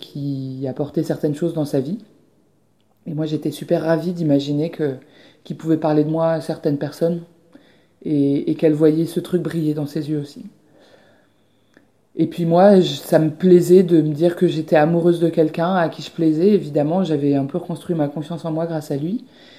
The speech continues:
Et, et de me dire que je n'avais pas, euh,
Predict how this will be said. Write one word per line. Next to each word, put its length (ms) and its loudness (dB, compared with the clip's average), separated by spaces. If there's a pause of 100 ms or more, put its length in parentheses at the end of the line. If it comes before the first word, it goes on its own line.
(320)
Et, 760 -2 (1040)
et 80 -10
de 100 -2
me 80 -2
dire 220 -4
que 320 0
je 140 -2
n'avais 360 -2
pas, 320 -2
euh, 340 -4